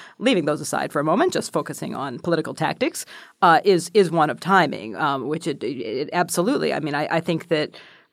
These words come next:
f-, from even just a sort of self-protective perspective for Trump, you know, why on earth would you announce this right now? You know, it, it, I think it comes across as kicking him while they're down. The, the, the only, um,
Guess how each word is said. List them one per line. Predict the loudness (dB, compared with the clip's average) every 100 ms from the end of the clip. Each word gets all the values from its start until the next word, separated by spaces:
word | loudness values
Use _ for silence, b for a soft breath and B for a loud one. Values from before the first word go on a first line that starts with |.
| _ _ -18
f-, | -16
from | -16 0 6 8 8 4 -2 -12 _ _ _ _ -2
even | 2 4
just | 2 0
a | -2
sort | -2
of | -2
self-protective | 2 2 2 _ -4 -4 -4 -6 -4 -4 -4
perspective | -4 -6 -4 -4 -4 -6 -6 -8
for | -10 -6 -6
Trump, | -4 0 2 2 -2 -18 b b b
you | -4
know, | -2 -4 -6
why | -10 -8 -4 0
on | 0 0 0
earth | 0 0 -2
would | -6 -2
you | -2
announce | -2 -4 -4 -8
this | -10 -8
right | -8 -8
now? | -6 -4 0 0 -2 -6 b b b
You | -4
know, | -2
it, | -2
it, | -2 -4 -2
I | -2
think | 0
it | -2 0
comes | 2
across | 2 2 2 2
as | -4
kicking | -6 -4 -4
him |
while | -2 -2
they're | -2
down. | -4 -8 B B
The, | 4 4
the, | 2 2 2
the | 0 2 4
only, | 4 4 2 2
um, | 4 4 2